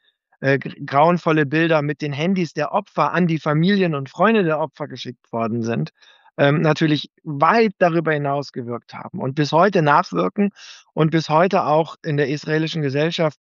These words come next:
zusammen dann auch mit den Erfahrungen des nachfolgenden Krieges, an dem ja auch nun viele junge Israelis als Soldaten beteiligt sind, weil es eben die, die, die, die Wehrpflicht gibt,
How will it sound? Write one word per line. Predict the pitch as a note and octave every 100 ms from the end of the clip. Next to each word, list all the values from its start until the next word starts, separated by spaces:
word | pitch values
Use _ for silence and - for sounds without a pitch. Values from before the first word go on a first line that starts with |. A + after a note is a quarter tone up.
| _ _ -
zusammen | D3 G3 A3+ G3
dann | D#3+ D#3
auch | D3
mit | D3+ D3
den | C#3+
Erfahrungen | C3+ D#3 D#3 D#3
des | C#3+
nachfolgenden | C#3 C#3+ - C#3+ D3 D3 C#3
Krieges, | F#3+ E3+ D#3+ - -
an | D3
dem | D3 D3
ja | C#3+
auch | F#3
nun | F3+ D#3
viele | D3 F#3 F3 D3+ - - _ _ -
junge | F3+ F3+
Israelis | D#3+ D#3+ C#3+ D3 D3 C3+
als | D#3+ F3
Soldaten | F3 D3 C#3+ - D3 C#3
beteiligt | C3 - D3+ D3+ C3+
sind, | C#3 C3
weil | C#3 C#3
es | C3+
eben | C#3+ C3+
die, | B2+ A#2+ _ C3
die, | B2+ B2
die, | B2 A#2+
die | B2+ A#2+
Wehrpflicht | B2+ - C3 -
gibt, | D3